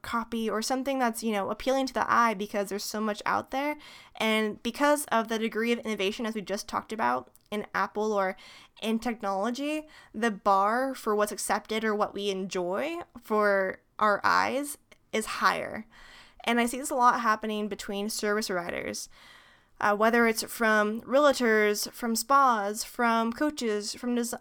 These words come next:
uh, designers. It happens everywhere, and a lot of the times it's from either people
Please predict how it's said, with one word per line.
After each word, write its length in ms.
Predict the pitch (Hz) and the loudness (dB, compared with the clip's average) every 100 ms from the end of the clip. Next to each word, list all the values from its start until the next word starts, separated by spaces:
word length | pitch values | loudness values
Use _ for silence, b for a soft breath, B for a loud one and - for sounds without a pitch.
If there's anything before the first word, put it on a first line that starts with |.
| - | -4
uh, 120 | 220 | -2
designers. 760 | 202 208 240 247 202 180 180 - _ _ _ _ _ _ _ - - | -2 2 4 4 0 0 -4 -10 _ _ _ _ _ _ _ -20 -6
It 80 | 233 | 0
happens 380 | 247 254 285 262 | 2 4 2 2
everywhere, 600 | 240 262 254 208 196 196 | 2 2 2 2 0 -2
and 180 | 220 233 | -2 0
a 40 | |
lot 200 | 233 240 | 4 2
of 60 | 254 | 2
the 40 | |
times 280 | 240 208 214 | -2 -2 -2
it's 160 | - - | -6 -6
from 160 | 208 - | -4 -2
either 180 | 214 | -2
people 460 | 202 233 220 240 226 | -4 -8 -4 -4 -4